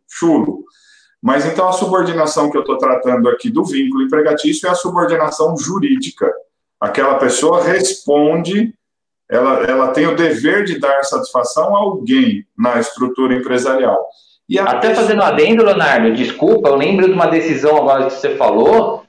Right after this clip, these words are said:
Speaker 2: de uma manicure, que ela foi considerada como auto-, como autônoma, porque ela ganhava metade do valor da, do que entrava no salão, e a subordinação jurídica e econômica foi perdida, porque se ela ganhava metade, ela ganhava mais do que a dona do salão, porque a dona do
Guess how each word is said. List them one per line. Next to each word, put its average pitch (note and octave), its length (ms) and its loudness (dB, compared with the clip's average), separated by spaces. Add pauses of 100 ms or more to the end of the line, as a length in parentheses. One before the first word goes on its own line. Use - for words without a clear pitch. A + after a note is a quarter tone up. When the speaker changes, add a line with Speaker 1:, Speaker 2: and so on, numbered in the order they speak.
Speaker 2:
de C3+ 140 -4
uma D3 160 2
manicure, G3 1080 0 (140)
que D3 80 -4
ela C#3+ 200 2
foi E3+ 180 0
considerada F3 840 2
como D#3+ 180 0
auto-, D3 440 2
como D3+ 180 4
autônoma, D#3 460 2
porque - 200 -4
ela D#3+ 120 2
ganhava D#3+ 500 2
metade F#3 580 0
do G3+ 140 2
valor D#3 460 6
da, C#3+ 240 6
do C#3 160 0
que C#3+ 100 -4
entrava D3 540 2
no D#3+ 100 -2
salão, D3 680 2 (420)
e C#3 160 2
a E3 120 2
subordinação E3+ 540 0
jurídica E3+ 320 0
e D#3 200 2
econômica E3 360 0
foi F#3 160 0
perdida, A3 320 2
porque E3 280 2
se - 100 0
ela G3 100 4
ganhava F3 340 2
metade, D#3+ 480 0
ela D#3+ 120 2
ganhava E3 280 4
mais F3 300 2
do A3+ 100 0
que - 80 0
a G3+ 100 4
dona G3 260 4
do G3+ 80 -2
salão, G#3+ 360 2
porque - 140 -2
a D3+ 40 2
dona D3+ 200 2
do D3+ 100 -8